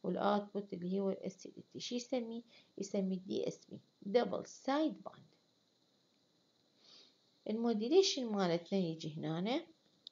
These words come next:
الديموديليشن إله راح يجي يشرح لي الديموديليشن اللي هو السينكرونس ديتكتر الموجود عندنا، نفس اللي راح نستخدمه هنا. هذا الموديليشن عرفنا، الديموديليشن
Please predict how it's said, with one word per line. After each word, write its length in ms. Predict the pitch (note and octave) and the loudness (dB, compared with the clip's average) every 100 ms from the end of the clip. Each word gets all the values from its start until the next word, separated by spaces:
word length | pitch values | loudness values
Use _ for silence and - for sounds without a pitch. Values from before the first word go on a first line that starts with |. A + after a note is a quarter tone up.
| _ _ _ _ _ _ _ _ _ _ _ - | _ _ _ _ _ _ _ _ _ _ _ -12
الديموديليشن 1040 | F3+ - G#3+ G3+ F3 D#3 D#3 E3 D3+ - C3 | -12 -4 0 2 2 2 2 2 2 -2 -4
إله 380 | - C#3+ G3+ - _ _ _ - | -4 0 0 -2 _ _ _ -8
راح 180 | - G#3 | -2 -2
يجي 240 | G3 E3+ | -2 -4
يشرح 340 | - - F#3 | -2 0 0
لي 80 | E3 | -2
الديموديليشن 960 | D#3 F#3 F#3+ D#3+ D3+ - - - - B3 - - - _ | -6 -2 -2 -2 -6 -8 -6 -4 -4 -6 -10 -20 -20 _
اللي 160 | F3 E3 | -6 -2
هو 100 | D#3 | 0
السينكرونس 640 | D#3+ - G#3+ G#3 - C#3+ D#3 | -2 -4 -6 -4 -2 -2 -4
ديتكتر 480 | D#3 F3 F3+ D#3+ | -4 -4 -2 -2
الموجود 600 | D#3 - D3+ - - - - | -2 -4 -8 -8 -6 -8 -8
عندنا، 360 | - - G3 G#3 _ _ _ C#4+ | -14 -10 -10 -10 _ _ _ 0
نفس 320 | D#4+ - A#3 | 2 2 0
اللي 260 | F#3+ F3+ | 2 0
راح 200 | F3+ - | 0 -2
نستخدمه 680 | F3+ F3 - F#3 F3 D#3+ D3+ | -4 -4 2 2 2 -2 -4
هنا. 600 | D3+ D#3+ D#3 D3+ E3+ A#3+ - _ _ _ _ _ _ A3 | -6 -6 -4 -2 -2 -2 -6 _ _ _ _ _ _ 0
هذا 180 | A3+ | 2
الموديليشن 520 | A#3 A3+ A3 A#3+ A#3+ - | 0 0 2 2 2 -4
عرفنا، 320 | F#3 F3+ - | -4 -2 -4
الديموديليشن 840 | F#3+ A#3+ B3 A#3 G#3 G#3+ G3+ G#3 | -2 -4 -2 -4 -2 -2 -4 -6